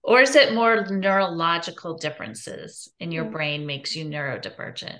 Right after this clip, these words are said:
Speaker 2: Right. That's the more, that is how I think of it, but I don't wanna make that statement without, like, fully knowing
Speaker 1: <laughs> Okay.
Speaker 2: the proper
Speaker 1: Well, I was just
Speaker 2: answer
Speaker 1: cu-
Speaker 2: to that.
Speaker 1: <laughs> Yeah.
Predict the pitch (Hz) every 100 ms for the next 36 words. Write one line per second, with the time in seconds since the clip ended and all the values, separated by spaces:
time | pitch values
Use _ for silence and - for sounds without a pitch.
0 | _ 247 233 233 254 226 208 262 311 -
1 | 403 320 285 285 294 277 233 254 269 277
2 | 269 240 226 214 240 269 - 269 302 330
3 | 359 262 240 254 269 269 285 254 247 247
4 | 247 233 - - - 214 208 254 277 262
5 | 247 262 247 - 226 185 - 220 214 214
6 | 214 208 208 196 226 220 220 208 247 392
7 | 277 269 330 381 381 359 415 311 311 311
8 | 311 277 254 208 196 - - 330 311 185
9 | -